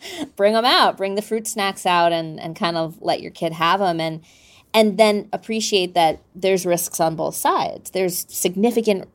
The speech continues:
psychological risks restricting these. Look at what's happening. This kid is tantruming and tearing your pantry apart and getting some idea that there's something really sensational about fruit snacks.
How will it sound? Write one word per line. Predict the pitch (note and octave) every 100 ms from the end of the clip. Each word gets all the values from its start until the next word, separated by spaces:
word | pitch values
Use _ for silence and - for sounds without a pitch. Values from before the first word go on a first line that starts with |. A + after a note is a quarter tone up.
| _ -
psychological | - - D#3+ E3+ F#3 E3 D#3
risks | F#3+ B3+ - - - - - - -
restricting | F3+ E3+ - C4+ F#4+ - C#3+ C3+
these. | G#2 D#2+ - G3
Look | A3+ A#3
at | -
what's | D#3+ -
happening. | G4+ - - F2+ C2+
This | F3
kid | - G#3+
is | F3 E3+
tantruming | - A3+ B3+ C4 G3+ F3 E3+ F3 - - - -
and | F3+ E3 -
tearing | - B3 A#3+ A3+ A3+
your | G3
pantry | F#3 G#3 G#3 G3+
apart | F#3+ - F3+ -
and | E3+
getting | F3+ F3+ F3+
some | F3+ E3+
idea | D#3+ D3+ F3 G3
that | E3 D#3+ - _ _
there's | E3+
something | F3+ D#3+ D#3
really | E3 F#3 E3
sensational | D#3+ D#3 - D#3+ E3+ - E3
about | D3+ C#3 -
fruit | - G#3 C4+
snacks. | - - F#2 - - -